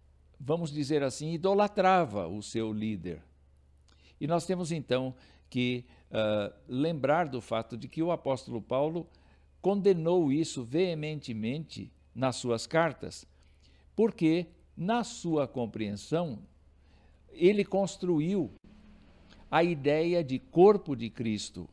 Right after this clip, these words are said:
a ideia de organismo, ah, e a igreja tem a Cristo como cabeça e todas as demais pessoas que confessam a Cristo são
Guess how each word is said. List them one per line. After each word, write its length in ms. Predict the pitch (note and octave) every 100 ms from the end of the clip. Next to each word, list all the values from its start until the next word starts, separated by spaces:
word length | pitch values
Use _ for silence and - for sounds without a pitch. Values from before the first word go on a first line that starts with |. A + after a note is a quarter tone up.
| -
a 140 | C3
ideia 640 | C3+ G#2+ B2+ D3 E3 E3
de 240 | D3 B2+ C#3+
organismo, 1080 | F3 G#3+ D3 E3 E3 D#3+ F3 C#3 A2 F2+ F2 - - - - - -
ah, 260 | - A#2+ A2+
e 180 | B2+ C#3+
a 120 | D3+
igreja 800 | D3+ A#2+ B2 D3 F3+ A2+ G#2+ F2 - - _ _ _ _ - _
tem 280 | - B2 A2+ - - -
a 120 | G#2
Cristo 600 | - C#3 F#3 A#3 - G3
como 320 | D3 D3 C#3
cabeça 720 | C#3 D3+ B2+ A2+ A#2 - D3+ - _ _ _ -
e 100 | D#3
todas 640 | - _ G3+ A#3 G#3+ G3+ E3
as 140 | D#3
demais 460 | D3 C3+ B2 A#2+ -
pessoas 540 | C#3 B2 - A#2 A2
que 120 | D3
confessam 640 | C#3+ D#3 C#3 B2 A#2+ C#3 C#3
a 80 | D3
Cristo 460 | - B2 B2+ -
são 300 | C#3+ - D3